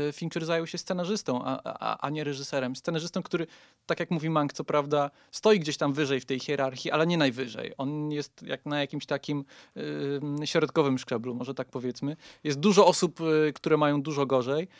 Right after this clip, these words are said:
i ten scenarzysta jest jakby w pewnym sensie osobą, która pozwala nam spojrzeć, e, na te niższe warstwy,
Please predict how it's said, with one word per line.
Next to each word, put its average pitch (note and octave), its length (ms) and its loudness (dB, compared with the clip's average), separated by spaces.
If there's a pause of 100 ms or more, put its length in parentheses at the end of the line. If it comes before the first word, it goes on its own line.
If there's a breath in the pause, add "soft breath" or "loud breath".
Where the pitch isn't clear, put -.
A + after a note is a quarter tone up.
(160 loud breath)
i - 80 -10
ten F3+ 100 -2
scenarzysta F3 640 0
jest F#3 160 -2
jakby F3 520 -4 (120)
w - 140 -20
pewnym F3+ 240 0
sensie F#3+ 300 -4
osobą, F#3+ 280 2
która F#3 180 -2
pozwala E3+ 400 4
nam B2 160 0
spojrzeć, B2 560 -4
e, B2 200 -4
na C3 100 -2
te C#3 140 0
niższe C#3+ 300 -2
warstwy, C3 520 -2